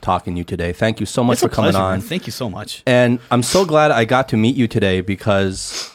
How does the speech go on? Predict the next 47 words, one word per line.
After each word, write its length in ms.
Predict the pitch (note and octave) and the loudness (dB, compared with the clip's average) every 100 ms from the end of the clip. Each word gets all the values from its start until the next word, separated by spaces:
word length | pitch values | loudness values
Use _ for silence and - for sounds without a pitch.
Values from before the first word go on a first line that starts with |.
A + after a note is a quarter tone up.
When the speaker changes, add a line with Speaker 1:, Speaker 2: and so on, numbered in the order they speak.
| _ _ _ - | _ _ _ -2
Speaker 1:
I 100 | A#2+ | 0
mean, 140 | A#2+ | 2
obviously 340 | B2 B2+ A#2+ A#2 | 2 0 0 0
you're 160 | G#2+ | 2
an 60 | G2+ | 2
awesome 300 | G2+ G2+ G2 | 0 0 -4
person, 360 | - A2+ - G2 | 0 0 0 0
but 140 | G2+ | 0
I 80 | G2+ | 0
think 360 | - C#3+ C3 - - - - - | 0 -2 -2 -14 -20 -20 -20 -2
there's 260 | B2 B2+ A#2+ | 2 2 2
so 220 | - D#3 | 0 2
much 220 | E3 D#3 | 2 0
in 100 | A2 | -2
common. 520 | - - A2 A#2+ A#2 B2+ - | -4 0 2 4 2 0 -2
I'm 120 | B2 | 0
not 180 | C3+ C#3 | 2 0
trying 240 | - B2+ A#2+ | -2 0 0
to 60 | G#2 | -2
compare 480 | G2 - G#2+ G#2 | -2 0 0 0
my 160 | G#2 F#2+ | 0 -2
podcast 640 | - G2 F#2+ G2+ G2 - | -2 -4 0 0 0 -2
to 140 | - F#2+ | -6 -4
what 160 | F#2 | -4
you 140 | F#2 F#2+ | -4 -4
do 400 | G2 F#2 F#2 G2+ | 0 0 0 -2
at 240 | G2 - | -2 0
<laughs> 0 | |
Union 180 | C#3+ A2+ | 0 0
Trading 300 | - F#2+ G2 | 0 -2 -2
Company. 420 | G#2 F#2+ F#2+ G2 - - - | -4 -6 -4 -6 -8 -18 -6
You 120 | G#2+ | -2
have 300 | G2+ G2 F#2 - _ _ _ | 2 2 -2 -6 _ _ _
much 240 | B2 B2+ - | 0 0 2
<laughs> 0 | |
more, 220 | A2+ D3 F#3 | 2 2 2
more 260 | D#3 D3 | 2 2
accolades 640 | G#2+ A2+ A#2+ G#2+ A2 C3+ A2 | 2 0 0 0 0 0 0
than 220 | G#2 G#2 | -2 0
this 160 | G#2+ - | -2 0
podcast 320 | G#2 G#2 G#2+ | -2 2 2
Speaker 2:
Yeah, 160 | C3 B2 | 2 2
Speaker 1:
probably 220 | G#2+ G#2 | 2 2
will 60 | |
ever 180 | G#2 G#2 | 2 2
have. 120 | G#2 | 0
Speaker 2:
dude. 120 | F2 | 0